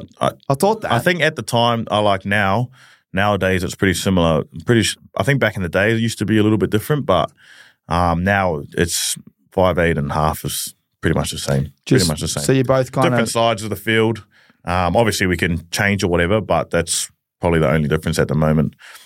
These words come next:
Speaker 1: Um, you know, different teams, you know, probably play the roles differently. Like, one might be on the ball, um,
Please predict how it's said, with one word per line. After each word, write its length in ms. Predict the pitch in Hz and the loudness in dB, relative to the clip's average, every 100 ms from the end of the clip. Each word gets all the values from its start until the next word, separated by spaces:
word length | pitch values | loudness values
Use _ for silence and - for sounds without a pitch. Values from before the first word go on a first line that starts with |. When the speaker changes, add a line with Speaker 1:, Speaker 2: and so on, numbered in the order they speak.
| _ - | _ -6
Speaker 1:
Um, 260 | 78 78 76 | -2 -2 0
you 60 | 98 | 0
know, 100 | 98 | 0
different 340 | 131 127 87 | -2 -2 -4
teams, 560 | - 104 98 90 - - - _ _ _ _ _ | -2 0 0 0 -4 -10 -20 _ _ _ _ _
you 100 | 87 | -2
know, 140 | 80 80 | 0 0
probably 240 | 92 85 | 2 0
play 240 | 82 85 | 2 0
the 80 | 85 | 2
roles 300 | 82 85 80 | 2 2 0
differently. 440 | 90 85 90 117 117 | -4 -2 0 2 2
Like, 300 | 85 76 - | 2 0 -2
one 400 | - - 85 92 | -10 -8 -2 0
might 200 | 92 85 | 2 0
be 80 | 90 | 0
on 120 | 85 | 0
the 80 | 80 | -2
ball, 440 | 71 82 85 82 - - _ _ _ _ _ | 0 2 2 0 -8 -20 _ _ _ _ _
um, 440 | 76 78 73 76 | -2 0 0 -2